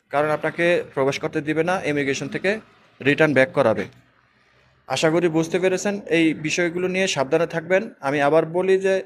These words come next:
মক্কায় প্রবেশ করতে গেলে আপনার, আহ, আপনি তিন ক্যাটাগরির যে কোনো একটা ক্যাটাগরির হতে হবে। এক নম্বরে আপনার কফিল মক্কা মোকা-, মক্কা আল মোকাররমার হতে হবে।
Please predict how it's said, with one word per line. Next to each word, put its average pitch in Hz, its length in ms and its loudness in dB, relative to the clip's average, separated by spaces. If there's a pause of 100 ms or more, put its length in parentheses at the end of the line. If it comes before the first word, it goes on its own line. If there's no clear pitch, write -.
মক্কায় 160 460 -2
প্রবেশ 156 300 -2
করতে 170 260 -6
গেলে 180 220 0
আপনার, 156 380 0
আহ, - 1000 -6
আপনি 165 240 -4 (240)
তিন 208 180 -4
ক্যাটাগরির 175 520 0
যে 165 120 -2
কোনো 170 220 0
একটা 165 160 -4
ক্যাটাগরির 151 460 -4
হতে 135 200 -2
হবে। 202 440 0
এক 147 180 -6
নম্বরে 160 260 2
আপনার 170 260 -2
কফিল 175 360 -2
মক্কা 160 300 -4
মোকা-, 147 360 -6
মক্কা 147 320 -2
আল 151 80 0
মোকাররমার 147 460 -2
হতে 143 220 -2
হবে। 170 260 2